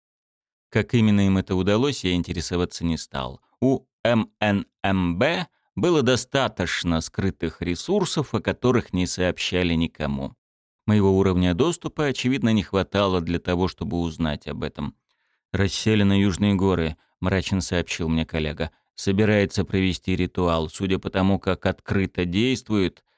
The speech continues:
этот последний, прежде чем он станет тем, чего мы так боимся. Ты участвуешь?» «Это приказ?» «Ты из другого отдела, потому нет.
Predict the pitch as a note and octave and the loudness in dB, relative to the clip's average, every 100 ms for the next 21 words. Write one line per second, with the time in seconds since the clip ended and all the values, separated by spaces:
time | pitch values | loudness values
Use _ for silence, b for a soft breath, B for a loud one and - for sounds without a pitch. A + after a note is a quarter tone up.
0 | _ - B2+ A#2+ - A#2+ - A2+ C#3+ C3+ | _ 0 0 0 2 0 4 4 4 4
1 | B2+ A#2+ A2 A#2+ G2+ A2+ A#2 A#2 A2 - | 2 2 2 2 2 2 4 4 2 2
2 | A2+ A2 - A2+ A#2 G#2 G#2+ A2+ A2+ G#2+ | 2 2 2 2 2 2 2 4 4 2
3 | G2+ G2+ G#2+ G#2 F2 - - _ C3+ C3 | 2 2 2 2 -2 -6 -8 _ 2 2
4 | F3 F3 - G#2 E2 - _ _ - A#2 | 2 0 0 -2 -2 -8 _ _ -4 -2
5 | - A2+ B2 B2 C#3+ F3 - - _ _ | 0 -2 -2 -2 -2 -2 -4 -12 _ _
6 | _ _ _ - F#2+ G2+ G2+ G2+ G#2 G2+ | _ _ _ -4 -2 0 0 2 2 2
7 | F#2+ G2+ F#2+ G2 - F#2+ F#2+ F#2+ G#2+ G2 | 2 2 0 -4 -2 2 2 4 2 0
8 | - | -6